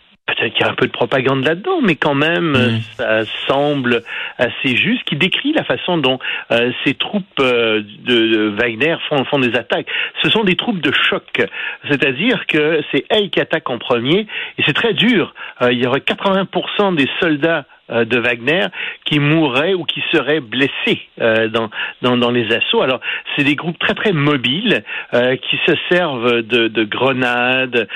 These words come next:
Speaker 1: qui se servent de, de, beaucoup aussi de, euh, d'images de drones, euh, en temps réel pour, pour mener leurs attaques. Alors ça, ça ressemble, si tu veux, un petit peu à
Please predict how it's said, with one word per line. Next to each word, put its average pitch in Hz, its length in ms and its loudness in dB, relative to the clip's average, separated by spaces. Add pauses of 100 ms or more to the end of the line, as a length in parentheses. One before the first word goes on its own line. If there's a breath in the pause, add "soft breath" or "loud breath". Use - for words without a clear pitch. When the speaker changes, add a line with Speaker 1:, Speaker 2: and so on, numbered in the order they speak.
(200 loud breath)
Speaker 1:
qui - 160 -8
se 131 120 0 (100)
servent 123 520 2
de, 110 180 0
de, 131 640 -4
beaucoup 139 300 -2
aussi 143 240 0
de, 127 240 0 (300 loud breath)
euh, 127 100 2
d'images 143 460 0
de 135 100 0
drones, 135 580 2
euh, 107 560 0
en 123 160 0
temps 127 220 0
réel 127 440 0 (360 loud breath)
pour, 131 180 2
pour 127 160 0
mener 127 360 2
leurs 110 280 0
attaques. 131 480 -2 (380 loud breath)
Alors - 320 -2
ça, 170 200 0
ça 131 120 0
ressemble, 123 720 0
si 113 60 -8
tu - 120 -2
veux, 131 60 2
un 127 100 2
petit - 140 -4
peu 131 240 2
à 110 100 -2